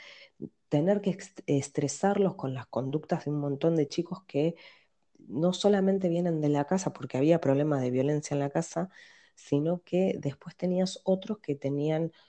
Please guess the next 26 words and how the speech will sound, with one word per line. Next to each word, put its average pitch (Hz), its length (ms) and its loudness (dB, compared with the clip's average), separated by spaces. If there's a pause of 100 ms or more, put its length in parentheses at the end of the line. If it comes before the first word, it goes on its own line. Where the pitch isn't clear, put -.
(160)
no 151 280 4
diagnosticados 175 920 2
alguna, 147 600 -2
alguna 135 600 0 (120)
problema 147 480 6
neurológico, 170 960 4 (1400)
para 117 280 0
mí 139 140 4
asociado - 460 -2
con 139 140 2
la 139 60 2
vacunación 131 580 2
compulsiva. 151 800 2 (1500)
Entonces 160 500 -2
era 160 100 8
una 135 160 2
bomba 131 300 0
de 113 80 -6
tiempo, 175 460 4
vos 156 120 2
no 202 80 6
sabés 139 200 2
cómo 135 140 0
salían 131 300 2
esas 123 220 -4
criaturas. 135 800 -4